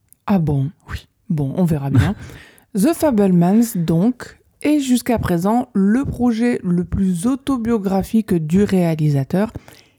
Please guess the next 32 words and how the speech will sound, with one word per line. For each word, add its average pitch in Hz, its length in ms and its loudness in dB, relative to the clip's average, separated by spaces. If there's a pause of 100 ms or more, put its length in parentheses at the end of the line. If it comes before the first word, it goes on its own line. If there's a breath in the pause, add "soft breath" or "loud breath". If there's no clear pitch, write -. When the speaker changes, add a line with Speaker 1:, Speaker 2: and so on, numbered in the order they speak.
(140)
Speaker 1:
qui 320 180 0
a 302 80 0
fait 262 200 -2
le 220 120 2
choix 233 240 0
de 196 120 2
transposer 202 680 0
à 240 140 0
l'écran 208 460 -2
une 247 280 4
partie 190 360 -4
de 208 100 0
ses 160 160 -6
souvenirs 220 680 -2
personnels. 165 640 -2 (480 soft breath)
Est-ce 247 220 -2
que 277 140 0
tu 247 180 -4
peux 233 160 2
nous 214 160 4
donner 180 420 2
un 190 120 0
peu 196 120 -4
plus 196 180 -4
de 196 100 2
détails, 170 340 0
Morgan ? 143 360 -4 (640)
Speaker 2:
Alors, 87 520 2 (100)
le 113 180 4
jeune 107 360 2 (120)
Sammy 95 440 2
Fabelman 92 680 2